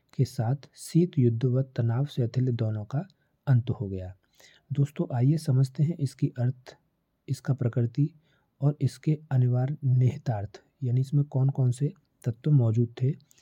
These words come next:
जिसको हमने शीत युद्ध का नाम दिया। दूसरे विश्व युद्ध के समाप्त होने के कुछ समय बाद ही युद्ध, अ, उस युद्ध के विचित्र मित्र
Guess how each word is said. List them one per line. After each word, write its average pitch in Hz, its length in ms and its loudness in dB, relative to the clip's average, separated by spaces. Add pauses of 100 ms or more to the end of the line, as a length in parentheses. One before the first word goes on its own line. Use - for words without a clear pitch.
(380)
जिसको 131 280 2
हमने 131 260 4
शीत 131 340 0
युद्ध 113 200 0
का 131 160 -2
नाम 113 260 0
दिया। 98 280 -6 (2000)
दूसरे 143 400 2
विश्व 156 260 2
युद्ध 131 160 6
के 147 120 2
समाप्त 131 420 0
होने 120 300 2
के 127 240 0 (520)
कुछ 147 180 -4
समय 131 260 4
बाद 120 280 2
ही 120 260 -2 (120)
युद्ध, 120 380 0 (220)
अ, 123 180 2 (100)
उस 143 180 0
युद्ध 127 280 2
के 131 160 0
विचित्र 120 500 -2
मित्र 117 440 -4